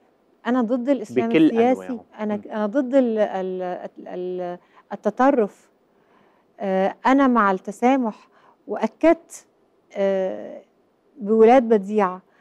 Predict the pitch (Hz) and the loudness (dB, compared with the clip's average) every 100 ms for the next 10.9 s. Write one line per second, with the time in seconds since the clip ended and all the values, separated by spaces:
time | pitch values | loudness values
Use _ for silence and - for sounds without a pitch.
0 | _ - 196 202 285 277 247 233 - 202 | _ -4 0 0 -2 -4 -4 -4 -8 -8
1 | 196 240 285 - 269 262 226 262 240 214 | -6 -4 -4 0 2 2 2 2 2 0
2 | 214 - 269 262 165 - _ _ _ _ | -8 -6 -4 -4 -6 -14 _ _ _ _
3 | _ - 247 233 196 190 262 233 180 170 | _ 2 4 4 2 -2 -2 -2 -4 -8
4 | _ _ _ _ _ 220 247 220 269 311 | _ _ _ _ _ 0 2 2 2 4
5 | 262 202 214 - 226 190 180 175 165 214 | 4 2 0 -6 -8 -8 -8 -6 -2 -2
6 | - 190 165 - 220 214 208 185 160 170 | -4 -16 -16 -12 -6 -6 -8 -12 -12 -4
7 | 196 196 180 160 151 147 147 143 127 185 | -4 -4 -10 -12 -12 -12 -12 -12 -12 -10
8 | - 170 165 214 220 - 196 - 175 202 | -6 -6 -2 0 0 -4 -12 -12 -14 -10
9 | 220 180 240 240 _ _ _ 214 262 247 | -12 -6 -6 -6 _ _ _ 0 2 4
10 | 214 196 196 190 254 262 - 233 | 2 2 -4 -2 -4 -4 -2 -2